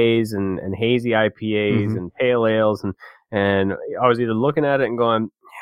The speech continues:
Speaker 1: "I've had that so many times. I'm about I P A'd out."
Speaker 2: Yeah.
Speaker 1: Um, or you'd look at the box and it was from October of last year. And you're like, "Yeah, I don't really want that."
Speaker 2: <laughs>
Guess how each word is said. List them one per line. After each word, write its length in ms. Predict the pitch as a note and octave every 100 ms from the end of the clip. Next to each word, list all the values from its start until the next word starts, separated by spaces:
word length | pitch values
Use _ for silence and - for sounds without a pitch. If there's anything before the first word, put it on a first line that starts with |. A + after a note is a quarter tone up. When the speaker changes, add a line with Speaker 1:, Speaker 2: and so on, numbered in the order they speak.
| -
Speaker 1:
"I've 80 | C#3+ -
had 160 | D3 A2
that 160 | -
so 160 | - A#2+
many 180 | A2 G2+
times. 380 | G2 F#2+ G2
I'm 100 | B2
about 260 | D3 A2 F2
I 180 | F2+ F#2+
P 200 | - G#2
A'd 160 | F#2+ E2+
out." 240 | E2 E2 -
Speaker 2:
Yeah. 220 | F#2+ E2+ - -
Speaker 1:
Um, 320 | G2 F#2+ F#2 -
or 220 | D3+ C3
you'd 180 | B2 A2+
look 160 | A#2 A2
at 60 |
the 60 | G2+
box 440 | G2+ G#2 G#2+ -
and 80 | G2+
it 60 | F#2+
was 120 | G2
from 160 | - G2
October 540 | F#2+ - A2 G2 F#2
of 100 | F#2
last 360 | F2+ F2 - A2+
year. 200 | G2 F2
And 100 | A#2
you're 80 | -
like, 180 | A2+ E3+
"Yeah, 140 | E4
I 100 | D4
don't 160 | C#4+ G3
really 220 | A#3 B3
want 200 | A3+ C4 A#3
that." 380 | G#3 D#2 G3 -
Speaker 2:
<laughs> 1600 | - - - - - - _ _ _ - - F#3 F#3 E3+ E3